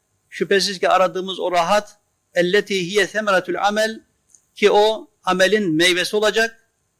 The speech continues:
dünyadayken yapmış olduğumuz salih amellerin meyvesi olacak, emamuna, o önümüzdedir. İstirahat etmek istiyor muyuz? Önümüzdeki günlere onu saklayacağız. Kabirdeki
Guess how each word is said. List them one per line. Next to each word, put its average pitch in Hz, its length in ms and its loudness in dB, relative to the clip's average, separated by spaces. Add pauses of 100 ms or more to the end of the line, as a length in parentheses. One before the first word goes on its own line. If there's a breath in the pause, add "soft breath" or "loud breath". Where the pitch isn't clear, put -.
(140)
dünyadayken 185 580 0
yapmış 180 380 -6
olduğumuz 170 460 -4
salih 175 320 2
amellerin 165 460 -4
meyvesi 160 360 -6
olacak, 202 420 -2 (480)
emamuna, 170 760 0
o 180 160 -8
önümüzdedir. 160 800 -6 (480)
İstirahat 180 440 2
etmek 170 260 -6
istiyor 190 240 -4
muyuz? 190 420 -2 (460)
Önümüzdeki 175 920 0 (360)
günlere 175 320 2
onu 170 200 -2
saklayacağız. 151 880 -6 (380)
Kabirdeki 190 880 0